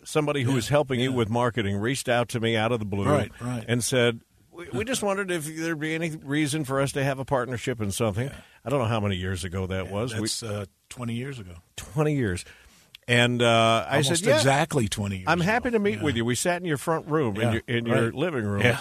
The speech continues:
Speaker 1: and went through different ideas on what we could do.
Speaker 2: Yeah.
Speaker 1: And here we are today.
Speaker 2: Here we are.
Speaker 1: And the, the amazing thing is just to see the growth in the company.
Speaker 2: I think at the time that we were meeting, we had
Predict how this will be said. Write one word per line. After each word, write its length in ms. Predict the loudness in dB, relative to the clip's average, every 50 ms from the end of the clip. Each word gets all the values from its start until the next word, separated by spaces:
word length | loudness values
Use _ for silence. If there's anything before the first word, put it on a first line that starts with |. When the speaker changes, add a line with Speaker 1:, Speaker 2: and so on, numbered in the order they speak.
| -4 -2
Speaker 1:
and 200 | -2 0 0 0
went 160 | -2 -4 -4
through 300 | -6 -4 -4 -2 -2 -2
different 360 | -2 -2 0 0 0 0 0
ideas 400 | 0 -2 -2 -2 -4 -4 -2 -2
on 140 | -2 0 0
what 160 | -2 -2 -2
we 100 | -4 -4
could 180 | -2 -4 -4 -2
do. 180 | 0 0 2 0
Speaker 2:
Yeah. 80 | 0 -2 -6 -12 -20 -20 -20 -20 _ _ _
Speaker 1:
And 160 | -2 0 0
here 140 | 2 2 2
we 140 | 0 0 0
are 160 | -2 -2 -4
today. 240 | -4 -6 -6 -4 -4
Speaker 2:
Here 80 | 0
we 160 | 0 2 2 2
are. 240 | 2 0 -2 -2 -2
Speaker 1:
And 140 | -2 0 0
the, 160 | 0 0 -2 -2
the 160 | 0 0 2
amazing 460 | 2 2 0 0 0 0 -2 -2 -2
thing 200 | -2 -2 0 -2
is 120 | -2 -4
just 220 | -4 -4 -4 -4 -4
to 80 | -4
see 180 | -4 -4 -4 -4
the 100 | -4 -2
growth 300 | -2 0 0 0 0 -2
in 120 | -4 -4
the 60 | -4 -4
company. 380 | -4 -4 -4 -4 -4 -6 -6 -4
Speaker 2:
I 60 | -4
think 220 | 0 0 0 0
at 80 | 0 -2
the 80 | -4
time 320 | -4 -2 0 2 4 4 4
that 120 | 4 2
we 140 | 2 2 4
were 140 | 4 4 4
meeting, 340 | 4 4 4 4 2 2 0
we 140 | 0 0
had 420 | -2 -2 -2 -2 -4 -4 -6 -8